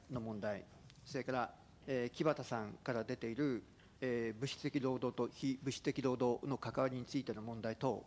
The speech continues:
ですね、ございますが、えー、本当に申し訳ございません。もう限られている時間ですので、えー、私の方でこれから、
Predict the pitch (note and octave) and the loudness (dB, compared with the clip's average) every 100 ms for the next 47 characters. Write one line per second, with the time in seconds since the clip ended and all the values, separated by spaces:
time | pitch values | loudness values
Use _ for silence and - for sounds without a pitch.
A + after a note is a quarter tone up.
0 | - A#2 - A#2+ - D3 C3+ C#3 D3 - | -12 -12 -8 -8 -6 -2 0 0 -2 0
1 | C#3+ A#2+ - - - - - C#3+ C3 B2 | 0 0 -4 -18 -20 -20 -6 0 2 2
2 | B2 - E3+ F#3 F#3 - - F3+ F3 E3+ | 0 -2 2 4 2 -2 -8 -2 2 4
3 | D#3+ D3+ C#3 B2 A#2+ - D#3+ F3+ F#3 D3+ | 4 2 0 -2 -2 0 2 4 2 0
4 | B2 A2 B2+ C3 B2 B2+ - A2+ D3+ A#2+ | -4 -6 -4 -2 0 0 -2 2 2 2
5 | - - - - - D3+ C#3+ C#3 C#3 C3+ | -2 -18 -20 -20 0 4 4 4 2 2
6 | C3+ - F3+ F#3+ G3 F#3+ G3 C#3+ - E3 | 0 2 4 4 2 4 4 4 4 2
7 | E3+ D#3 C3 | 6 4 4